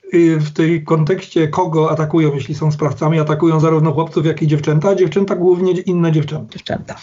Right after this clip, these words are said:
Speaker 2: Mhm.
Speaker 1: Więc to jest też pierwsza ciekawa rzecz. A jeżeli już mówimy o tej takiej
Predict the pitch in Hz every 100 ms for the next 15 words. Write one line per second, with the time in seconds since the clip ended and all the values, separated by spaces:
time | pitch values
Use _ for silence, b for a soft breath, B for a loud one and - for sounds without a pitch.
0 | 208 175 202 165 - 185 165 165 147 165
1 | 165 113 143 147 147 139 151 220 202 190
2 | 180 202 202 202 196 185 180 185 170 208
3 | 208 160 180 170 165 165 170 165